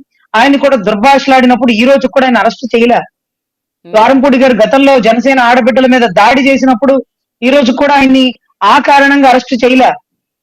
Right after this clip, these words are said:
Speaker 2: Hmm.
Speaker 1: కండి కన్ను పన్ను కన్ను మా సిద్ధాంతం కాదండి. తప్పు చేసిన వాడికి శిక్ష పడాలి, అవినీతి అరాచక పరిపాలన అంతమొందించాలి, నిజాయితీ గల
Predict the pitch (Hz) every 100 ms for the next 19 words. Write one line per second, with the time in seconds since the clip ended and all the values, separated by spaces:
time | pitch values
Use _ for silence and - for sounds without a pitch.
0 | _ - 190 233 269 - 277 277 285 247
1 | 262 269 269 262 277 254 240 214 185 269
2 | 269 247 233 254 254 175 - 220 294 262
3 | 247 240 240 247 277 233 - 240 208 196
4 | 226 220 _ _ _ 220 220 269 294 269
5 | 226 247 262 247 233 233 226 233 233 233
6 | 220 233 233 226 196 196 208 208 _ _
7 | _ 226 262 285 262 247